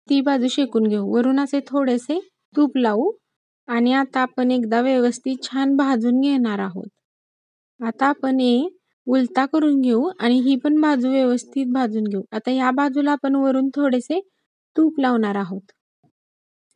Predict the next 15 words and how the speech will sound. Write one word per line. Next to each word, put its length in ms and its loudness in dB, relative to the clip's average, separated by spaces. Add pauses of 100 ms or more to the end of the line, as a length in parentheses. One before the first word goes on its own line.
(380)
हे 100 -2
बघा, 200 -4 (220)
व्यवस्थित 480 0
सर्व 320 0
बाजूंनी 580 2
लावून 260 2
घ्यायचे. 500 -4 (1400)
आणि 220 0
आता 300 -4 (340)
दोन्ही 420 4
बाजू 480 0 (220)
छान 340 0
व्यवस्थित 560 0 (100)
खरपूस 560 -2
अशा 260 -6